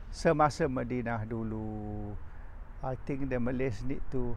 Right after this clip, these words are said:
have a wake-up call to understand the reality of the modern world, the reality of politics, dan bila mereka bercakap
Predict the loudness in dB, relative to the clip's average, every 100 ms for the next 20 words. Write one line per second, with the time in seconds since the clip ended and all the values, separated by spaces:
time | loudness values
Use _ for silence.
0 | -2 -6 -4 -4 0 2 2 0 0 0
1 | 0 -2 -4 -4 0 0 0 -2 0 0
2 | 0 -2 0 0 4 8 8 8 4 0
3 | -4 -2 -4 -2 -2 -2 -2 -2 -4 -2
4 | -2 -4 -8 -6 -4 2 4 4 4 4
5 | 4 8 12 12 10 4 0 -2 0 2
6 | 2 0 -8 -10 -10 6 12 12 12 4
7 | 2 0 -4 -4 -4 -6 -6 -8 -8 -4
8 | 6 8 8 6 0 -4 -4 -4 -2 -4
9 | -2 2 6 6 8 6 4 2 2 2
10 | 2 2 0